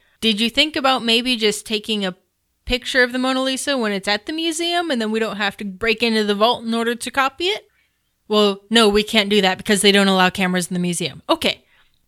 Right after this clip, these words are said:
If that's why they're not going that direction, you as an author get to address these concerns because your main character is addressing these concerns.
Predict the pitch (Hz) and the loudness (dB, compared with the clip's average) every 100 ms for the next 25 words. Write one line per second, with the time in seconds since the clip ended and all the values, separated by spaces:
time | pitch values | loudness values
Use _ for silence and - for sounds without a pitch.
0 | _ - 226 208 202 202 208 214 208 208 | _ -4 -2 -2 -6 0 6 6 4 -4
1 | 202 208 208 202 196 190 190 190 196 - | 2 4 6 4 2 0 2 4 4 2
2 | - - - 202 202 202 196 196 190 185 | -6 -10 2 4 6 4 0 2 0 0
3 | - 190 190 185 208 214 185 190 185 - | 0 -2 -2 0 2 4 2 0 -2 -8
4 | 202 196 254 311 311 208 202 - _ _ | -8 -4 2 2 2 0 -2 -4 _ _
5 | - 185 208 202 240 214 180 190 190 - | -8 2 2 2 0 0 2 0 0 0
6 | 190 - 190 180 190 180 185 185 - _ | -2 -2 -4 -2 -2 -2 -2 -6 -12 _
7 | - 208 202 208 196 190 196 190 185 185 | -4 -2 2 2 2 2 2 2 2 0
8 | - 240 220 208 185 180 175 180 160 180 | -2 0 -2 -2 -4 -4 -4 -2 -4 -6
9 | 180 156 160 - 190 294 - - - | -8 -10 -10 -10 -2 -2 -2 -16 -20